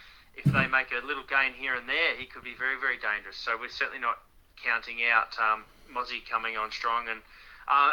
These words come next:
and then of course, um, you know, Cam Waters has had a, a terrible run as far as reliability is concerned, but he's very, very quick. So if they, if they get on a run, they could certainly do some damage as well. So, um,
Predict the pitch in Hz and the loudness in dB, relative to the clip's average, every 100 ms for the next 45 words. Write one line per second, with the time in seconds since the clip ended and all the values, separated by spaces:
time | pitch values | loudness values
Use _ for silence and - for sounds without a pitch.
0 | 156 151 147 143 127 - 147 147 - - | 4 4 2 2 0 0 0 0 -2 -10
1 | - _ - _ - 135 131 127 127 - | -12 _ -20 _ -4 2 2 2 -4 -18
2 | - - _ - - - 147 139 120 123 | -20 -20 _ -20 -20 -20 -12 -4 -2 -2
3 | - 147 127 131 196 165 120 117 117 113 | -4 -4 -2 0 0 0 -6 -6 -4 -2
4 | 113 - 117 113 - 156 196 214 151 131 | -4 -6 -8 -8 -2 6 6 6 4 6
5 | 113 110 - 120 117 113 117 113 113 120 | 6 2 0 0 0 -2 2 2 2 -2
6 | 170 185 131 117 - 127 110 - 107 - | -2 -2 -8 -10 -18 -14 -14 -14 -12 -6
7 | 113 135 175 135 127 120 - - - - | -2 -2 0 4 6 6 0 -20 -16 -10
8 | 139 - 131 139 135 123 131 123 - 165 | -8 -4 2 4 4 4 2 2 -2 -4
9 | 170 - - 120 127 139 170 - 139 - | -4 -6 -6 -4 2 2 2 -4 -16 0
10 | 143 190 170 135 120 113 117 139 240 - | 2 2 2 2 2 2 6 8 6 0
11 | - - - 131 139 - - 135 127 131 | -20 -20 -6 -2 -2 -2 0 0 0 -2
12 | 127 127 127 127 123 123 117 127 143 123 | -2 0 2 2 2 -6 -4 4 6 6
13 | - - - 113 120 117 | 2 -16 -8 -4 -2 -2